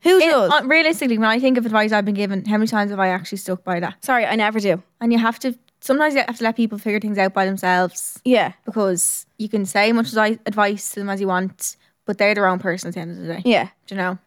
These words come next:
Speaker 1: So if something is
Speaker 2: And
Speaker 1: making
Speaker 2: everyone
Speaker 1: you
Speaker 2: is their own person.
Speaker 1: happy in the moment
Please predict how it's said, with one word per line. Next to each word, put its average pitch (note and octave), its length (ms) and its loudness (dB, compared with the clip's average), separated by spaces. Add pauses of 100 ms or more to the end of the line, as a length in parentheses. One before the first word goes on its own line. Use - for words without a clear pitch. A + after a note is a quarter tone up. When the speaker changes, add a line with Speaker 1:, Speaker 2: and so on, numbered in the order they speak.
Speaker 1:
So A3+ 240 4
if A3+ 160 2
something D4 320 2
is C#4+ 80 4
Speaker 2:
And - 20 4
Speaker 1:
making A#3+ 180 4
Speaker 2:
everyone A#3 340 4
Speaker 1:
you G#3 40 -2
Speaker 2:
is G3 120 -6
their G3 120 0
own F#3 160 0
person. F3+ 420 -8 (140)
Speaker 1:
happy A#3 380 0
in A3+ 80 2
the A3 60 2
moment D#4 680 0